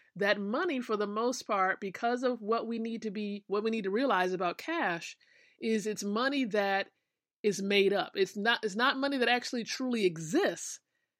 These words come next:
okay? But it's money that is actually just printed out of thin air, okay? And so it, we're using debt. You're using debt to get an education, and then you have to end up paying on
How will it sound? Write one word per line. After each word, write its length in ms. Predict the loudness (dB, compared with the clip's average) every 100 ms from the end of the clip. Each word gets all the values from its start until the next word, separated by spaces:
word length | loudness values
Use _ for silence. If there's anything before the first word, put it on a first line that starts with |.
| _ _ _ _ -10
okay? 400 | -6 -2 0 -2 -6 _
But 420 | 0 4 4 2 0 -2
it's 160 | 0
money 380 | 2 2 2 2
that 380 | 2 4 2 0
is 180 | -2 0
actually 340 | 0 -2 -4 -4
just 200 | -6 -8
printed 340 | -4 -2 0
out 140 | 0
of 120 | -2 -4
thin 240 | -4 -4
air, 360 | -4 -6 -8 -18 _ _ _ _ _ _ -12
okay? 340 | -2 0 2 0
And 180 | -2
so 600 | 0 2 4 2 0 -6 -10 -8
it, 180 | 0
we're 140 | 6 6
using 540 | 8 10 10 6 0
debt. 320 | 2 0 0 0
You're 160 | 0
using 560 | 4 6 8 8 6 4
debt 380 | 4 2 -2 -10 _ _ _ _ _ _
to 120 | -4 0
get 200 | 2 4
an 120 | 4
education, 880 | 4 2 0 2 0 -2 -8 -8 -14 _ _
and 100 | 0
then 140 | 2 4
you 120 | 2
have 140 | 2 2
to 80 |
end 160 | 0 0
up 120 | -2
paying 460 | -4 -6 -4 -4 -4
on 440 | -6 -4 -6 -8